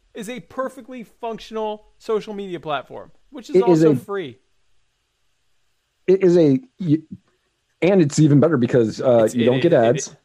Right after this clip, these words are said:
Speaker 1: it is better. It moves so fast. That, so I'm, I, I realize I'll click on something on Float and it comes up and I'm like, I didn't realize how used to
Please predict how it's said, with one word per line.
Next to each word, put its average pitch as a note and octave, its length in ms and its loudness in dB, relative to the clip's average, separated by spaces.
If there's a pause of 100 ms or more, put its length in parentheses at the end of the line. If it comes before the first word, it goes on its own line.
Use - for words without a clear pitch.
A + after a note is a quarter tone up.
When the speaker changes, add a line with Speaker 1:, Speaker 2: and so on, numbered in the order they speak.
Speaker 1:
it C3 160 -18
is B2 140 -14
better. G#2 340 -18
It E3 140 -20
moves E3 240 -14
so D#3+ 180 -10
fast. F#3 460 -14 (260)
That, G#3+ 220 -4
so - 280 -10
I'm, C#4 240 -8 (160)
I, F3+ 220 -8 (120)
I F3 100 -6
realize D3+ 880 -8 (640)
I'll E3+ 100 -6
click B3 240 -12
on A3+ 120 -10
something G#3 260 -12
on E3+ 80 -10
Float A3 220 -6
and E3 80 -12
it D3+ 60 -14
comes F3+ 220 -10
up G#3+ 160 -8
and D#3+ 80 -12
I'm D3+ 60 -12
like, D3+ 160 -8 (2250)
I F#3+ 100 -4
didn't B3+ 260 -12 (300)
realize G#3+ 540 -8
how G3 180 -6
used F#3 520 -14
to E3+ 420 -8